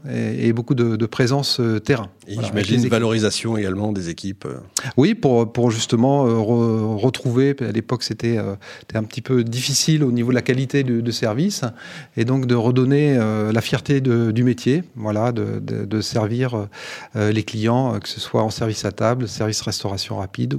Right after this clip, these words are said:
Speaker 1: ou, ou dans les bars.
Speaker 2: Et enfin, donc, Domitis, qu'est-ce que c'est ? Dites-nous un peu.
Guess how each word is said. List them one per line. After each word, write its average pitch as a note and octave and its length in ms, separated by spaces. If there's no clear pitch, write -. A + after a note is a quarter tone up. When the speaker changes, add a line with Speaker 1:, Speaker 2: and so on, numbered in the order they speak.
Speaker 1:
ou, C3 260
ou B2 80
dans A#2 140
les G#2 100
bars. F#2 220
Speaker 2:
Et D#3+ 80
enfin, G#2+ 360
donc, F#2+ 280
Domitis, A2+ 600
qu'est-ce D#3 260
que E2+ 140
c'est ? - 240
Dites-nous - 360
un A1+ 60
peu. - 140